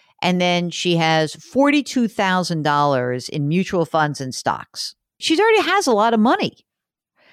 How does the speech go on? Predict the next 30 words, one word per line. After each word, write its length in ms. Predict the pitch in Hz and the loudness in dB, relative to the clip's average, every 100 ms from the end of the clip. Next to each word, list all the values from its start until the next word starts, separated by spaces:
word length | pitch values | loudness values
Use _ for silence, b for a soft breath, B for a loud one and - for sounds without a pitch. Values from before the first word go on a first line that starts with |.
| B B - | B B 0
Mark 320 | 208 269 - | 4 4 2
says 360 | 240 190 170 - - | 0 2 0 -6 -14
seven 380 | - - 190 202 | -8 -2 2 4
hundred 320 | 202 170 170 | 4 2 2
investments, 580 | 160 147 139 135 143 - | 2 2 0 -2 -4 -4
three 160 | 160 151 | 0 2
hundred 300 | 139 131 127 | 2 2 0
in 80 | |
cash, 420 | 123 127 127 127 - | 0 0 0 0 -2
and 160 | 151 139 | -4 -2
I, 360 | 156 151 156 - | 0 2 0 0
uh, 80 | 147 | -4
disagree. 680 | 127 143 - 135 127 123 123 | -2 -2 -2 -2 0 0 0
I'm 220 | 139 139 | -2 -2
gonna 180 | 139 135 | -2 -4
say 440 | - 135 127 127 - | -2 0 0 -2 -6
just 160 | 151 | -6
put 140 | 165 127 | -4 0
it 40 | |
all 220 | 127 117 | 0 0
in, 200 | 120 117 - _ | -2 -4 -10 _
you 100 | 233 | 0
know, 220 | 160 147 | 2 0
low-cost 1040 | - 156 180 208 226 - 156 156 151 - - | -4 0 4 4 2 0 2 2 0 -4 -6
index 480 | 165 151 151 147 - | -2 0 0 -2 -4
funds, 420 | - 131 131 123 | -2 0 0 -4
E 100 | 156 | -8
T 240 | 147 - 123 | -6 -4 -2
Fs, 380 | 123 123 - 139 | -2 -6 -8 -4
whatever, 480 | 131 120 123 123 | 0 0 0 -4